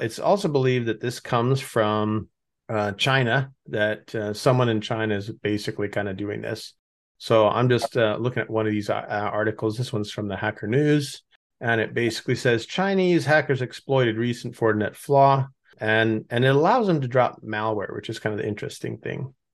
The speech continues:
Uh, it, this comes from Mandiant. So this article is a little bit of this and that, I guess, but, uh, this piece that they're talking about here comes from Mandiant. You might know who Mandiant is. Uh, Kevin Mandia created, uh, Mandiant,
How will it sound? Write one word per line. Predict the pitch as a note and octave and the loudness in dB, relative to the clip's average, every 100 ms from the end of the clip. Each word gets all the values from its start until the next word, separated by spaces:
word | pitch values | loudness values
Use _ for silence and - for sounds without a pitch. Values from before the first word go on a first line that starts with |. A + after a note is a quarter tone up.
| _ | _
Uh, | - C2 A2 - | -10 -8 -8 -8
it, | D3+ D3 F3 | -4 -4 -2
this | D#3+ - | -2 2
comes | D#3+ C#3 | 2 2
from | C3 A#2+ | -2 -2
Mandiant. | A#2+ B2 A2 A2 | -2 -2 -2 -4
So | - | -4
this | A#2 A2 | -6 2
article | A2+ A2 G#2+ G#2+ G#2 A2 | 2 2 0 0 0 -2
is | G2 G#2 | -6 -4
a | |
little | G#2+ G#2 | -2 -2
bit | G#2 | -2
of | G2+ | -2
this | G#2 | -4
and | G#2+ | -2
that, | G2+ G2 | -2 -2
I | G2+ | -4
guess, | G2+ G#2 - | -2 -2 -2
but, | - G2+ - A2 | -2 -2 -2 -2
uh, | G2+ | 0
this | G#2 B2 | 0 0
piece | - A#2+ - | 0 -2 -2
that | - | -4
they're | A2 | -2
talking | A2+ G#2+ | -2 -2
about | G#2+ G#2 | -2 -2
here | A#2+ A2 | 0 0
comes | A#2+ A#2+ | -2 -2
from | - G#2+ | -2 -2
Mandiant. | E3 E3 D3 D3 - | 0 4 4 2 -2
You | A2+ | -6
might | A2+ - | -4 -4
know | A2 A2+ | -2 0
who | A2+ | 2
Mandiant | G#2+ A2+ A2+ A2+ | 2 2 2 2
is. | A2+ A2+ - - _ _ _ - | 2 2 -2 -16 _ _ _ -4
Uh, | G#2+ G#2+ G#2 | 0 0 0
Kevin | C3 A#2+ | 0 2
Mandia | A2+ A#2 A#2+ A#2 A#2 | 0 0 0 -2 -2
created, | C3 A#2 A#2 A2 | -2 -2 -2 -2
uh, | A2+ A2 | -2 -2
Mandiant, | A2 A#2 B2 B2+ B2 B2 | -4 -4 -4 -4 -4 -6